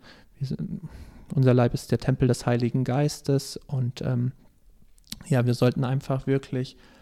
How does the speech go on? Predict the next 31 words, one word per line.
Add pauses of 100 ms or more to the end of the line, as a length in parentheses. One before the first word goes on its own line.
(220)
verantwortungsbewusst (220)
mit
dem
umgehen (760)
und
man
kann (500)
einen
Wein (280)
aus
Genuss (260)
trinken, (300)
aber
in
Maßen,
nicht
in
Massen. (800)
Und
dann
gibt
es,
und
das
ist
okay,
und
das (400)
deckt
sich
auch